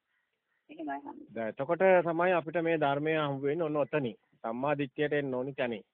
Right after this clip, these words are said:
Speaker 2: එතකොට ඔතන තමයි ලියා ගන්න ඕනි තැන. එහෙනම් ලෝකයක් නැත්තම්, තියෙන ලෝකයක් නැත්තම්, එතකොට
Speaker 1: එහෙමයි.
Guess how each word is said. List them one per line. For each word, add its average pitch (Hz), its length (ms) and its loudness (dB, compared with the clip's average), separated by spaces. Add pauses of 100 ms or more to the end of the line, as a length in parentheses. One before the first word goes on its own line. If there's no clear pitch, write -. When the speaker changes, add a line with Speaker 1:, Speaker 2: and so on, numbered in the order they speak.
(440)
Speaker 2:
එතකොට 117 220 -8 (640)
ඔතන 147 260 -4
තමයි 175 240 4
ලියා 160 240 4
ගන්න 151 240 0
ඕනි 131 160 0
තැන. 135 180 0
එහෙනම් 165 300 2
ලෝකයක් 160 480 4
නැත්තම්, 156 540 -2 (1500)
තියෙන 151 300 2
ලෝකයක් 170 480 2
නැත්තම්, 131 580 -4 (1600)
එතකොට 156 300 -4
Speaker 1:
එහෙමයි. 156 300 -2